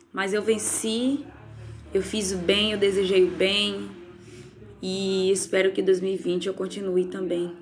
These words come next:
com o coração cada vez mais quebrantado. Não ajudei mais porque não pude, mas eu tenho certeza que dei o meu melhor.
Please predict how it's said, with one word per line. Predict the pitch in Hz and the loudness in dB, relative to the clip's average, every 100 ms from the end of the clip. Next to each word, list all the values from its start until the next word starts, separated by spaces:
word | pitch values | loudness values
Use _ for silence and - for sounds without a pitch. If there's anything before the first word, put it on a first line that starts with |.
| - | -10
com | 185 | -4
o | |
coração | 180 180 185 180 180 | 0 0 0 -2 -2
cada | 180 185 | -2 2
vez | 185 190 | 2 2
mais | 185 180 | 0 -2
quebrantado. | - 180 180 180 - 175 180 175 190 190 - _ - - - - - | -4 -4 -4 -6 -4 -2 -2 2 0 0 -14 _ -20 -20 -20 -20 -8
Não | 190 202 | -4 -2
ajudei | 208 196 196 185 | 0 2 4 4
mais | 180 185 | 4 0
porque | 190 185 | -4 -2
não | 185 185 190 | 0 0 -2
pude, | - 175 180 - 95 180 | -2 0 0 -2 -8 -8
mas | - - 87 92 92 - | -2 0 2 0 0 -2
eu | - | -2
tenho | 185 190 | 0 -2
certeza | 196 202 190 180 | -4 -2 0 0
que | 185 185 | 0 4
dei | 180 | 4
o | 180 | 4
meu | 180 | 0
melhor. | 185 190 175 165 | 0 0 0 -2